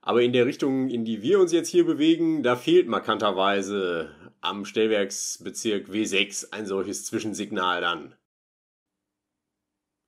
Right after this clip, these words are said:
Was man sich im Grunde auch mal fragen könnte, diese neunzehnhundertzweiundneunzig neu gebauten Gleise hier,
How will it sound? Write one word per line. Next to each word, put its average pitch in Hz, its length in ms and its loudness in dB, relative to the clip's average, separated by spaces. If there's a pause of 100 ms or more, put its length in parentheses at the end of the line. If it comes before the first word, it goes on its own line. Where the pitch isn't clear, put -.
(3000)
Was 120 160 -2
man 160 100 2
sich 170 140 -4
im 151 120 -2
Grunde 156 280 0
auch 190 160 -2
mal 151 160 2
fragen 127 400 0
könnte, 160 500 2
diese 180 260 0
neunzehnhundertzweiundneunzig 165 1160 0
neu 165 240 2
gebauten 170 400 2
Gleise 143 400 2
hier, 104 340 -2